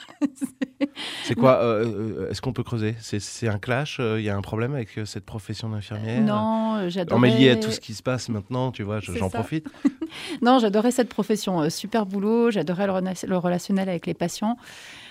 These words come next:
Speaker 1: Après, euh, vingt ans de fonctionnement hospitalier, ça commence à être long, les heures sup, euh, les histoires de fonctionnement hiérarchique, tout ça, ça commence à être compliqué pour moi et j'avais envie de prendre l'air aussi.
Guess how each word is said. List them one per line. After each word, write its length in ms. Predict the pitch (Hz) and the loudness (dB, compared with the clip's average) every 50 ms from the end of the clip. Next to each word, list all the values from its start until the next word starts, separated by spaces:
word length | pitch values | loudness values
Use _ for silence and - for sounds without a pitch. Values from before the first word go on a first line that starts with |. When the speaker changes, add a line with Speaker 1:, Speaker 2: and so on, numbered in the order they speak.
| - - - - | -20 -14 -4 0
Speaker 1:
Après, 520 | 208 196 196 - - 220 220 226 233 226 220 | 0 0 0 0 -2 0 2 2 2 2 2
euh, 1080 | 202 185 180 180 180 180 180 180 180 180 175 175 180 175 175 180 180 180 180 180 190 185 | 2 2 2 2 2 2 2 2 2 2 2 2 0 0 0 0 0 0 0 0 0 0
vingt 220 | 202 214 214 - | 0 -2 0 0
ans 80 | 233 220 | 2 0
de 80 | 214 | 0
fonctionnement 460 | - - 214 202 - 220 208 208 208 208 | 0 -2 -4 -2 0 0 0 0 0 -2
hospitalier, 720 | 196 - - 214 - - 202 185 190 220 226 233 233 240 | -4 -4 -6 -8 -4 -2 -4 -2 0 0 2 2 2 2
ça 160 | 233 - 214 190 | 0 -2 -4 -6
commence 400 | - 202 185 185 185 175 - 185 | -4 -4 -2 -2 -2 -2 -2 -2
à 80 | 170 | -2
être 160 | 175 - - | -2 -2 -4
long, 720 | - 196 202 202 208 208 208 214 214 214 214 214 214 214 214 196 | -4 -4 -2 -2 -2 -2 -2 -2 -2 -2 -2 -2 -2 -2 -2 -2
les 280 | 160 143 143 143 156 | -2 -4 -4 -4 -4
heures 140 | 170 165 - | -6 -6 -6
sup, 640 | - - - 208 214 220 220 220 220 226 220 220 - | -10 -6 -4 -2 0 0 0 2 0 0 -2 -4 -4
euh, 540 | 185 165 160 160 165 165 165 160 165 165 165 | -4 -2 0 0 0 0 0 -2 -2 -4 -4
les 960 | 147 160 160 151 147 156 160 165 156 160 156 170 - 175 175 170 165 165 160 170 | -4 -6 -6 -4 -4 -4 -4 -4 -4 -6 -6 -6 -6 -6 -8 -8 -8 -10 -10 -12
histoires 340 | - - - - 180 170 | -14 -14 -8 -8 -6 -4
de 120 | 165 175 160 | -4 -6 -6
fonctionnement 1000 | - - 190 170 - - 180 175 175 175 180 180 185 185 185 185 185 185 185 | -4 -4 -6 -6 -4 -4 -4 -4 -2 -2 -4 -2 -2 -2 -2 -2 -2 -2 -4
hiérarchique, 600 | 180 170 160 147 151 147 - - - 180 175 - | -4 -4 -6 -6 -8 -10 -10 -10 -8 -10 -10 -10
tout 120 | - - 165 | -10 -12 -10
ça, 220 | - - 175 170 | -6 -2 -4 -4
ça 120 | 170 - 165 | -2 -4 -8
commence 300 | - 175 170 170 - - | -6 -6 -6 -6 -6 -6
à 40 | 185 | -8
être 100 | - - | -8 -6
compliqué 400 | - 214 - - 220 - 226 185 | -8 -8 -6 -6 -6 -4 -4 -4
pour 160 | - 202 185 | -2 -2 -2
moi 220 | 180 185 208 233 - | 0 0 -2 -2 -2
et 140 | 190 175 170 | -2 -2 -2
j'avais 160 | 165 156 156 | -4 -4 -4
envie 160 | 165 156 175 | -4 -6 -6
de 40 | - | -8
prendre 220 | - - 165 151 | -4 -2 -2 0
l'air 160 | 147 180 170 | 0 -2 -6
aussi. 240 | 156 139 - - - | -6 -8 -12 -14 -18